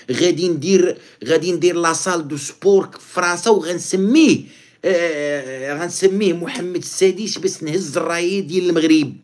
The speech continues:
ونعلي بسيدنا؟ انت كنتي باغي تضرب خمسة د المليار. قالوا لك: "واش انت مسطي؟"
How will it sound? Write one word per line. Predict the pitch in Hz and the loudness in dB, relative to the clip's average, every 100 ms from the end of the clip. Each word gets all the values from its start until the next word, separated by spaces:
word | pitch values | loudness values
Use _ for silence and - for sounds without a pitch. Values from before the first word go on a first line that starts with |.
| _ _ _ _ - | _ _ _ _ -6
ونعلي | 160 131 156 170 190 | -4 -2 -6 -4 -6
بسيدنا؟ | 131 160 139 113 101 _ _ _ | -4 -6 -6 -6 -12 _ _ _
انت | - - | -18 -18
كنتي | - 160 | -12 -10
باغي | 139 135 | -8 -10
تضرب | 117 123 | -10 -14
خمسة | - 131 - 135 | -12 -14 -14 -14
د | |
المليار. | 113 123 127 147 151 117 92 - _ _ _ _ _ _ _ _ _ _ _ _ _ _ _ _ - | -12 -10 -8 -8 -10 -12 -14 -18 _ _ _ _ _ _ _ _ _ _ _ _ _ _ _ _ -10
قالوا | 120 127 | -6 -6
لك: | 120 - | -8 -12
"واش | - - _ | -12 -14 _
انت | - | -12
مسطي؟" | 120 - 156 156 143 | -10 -10 -12 -8 -8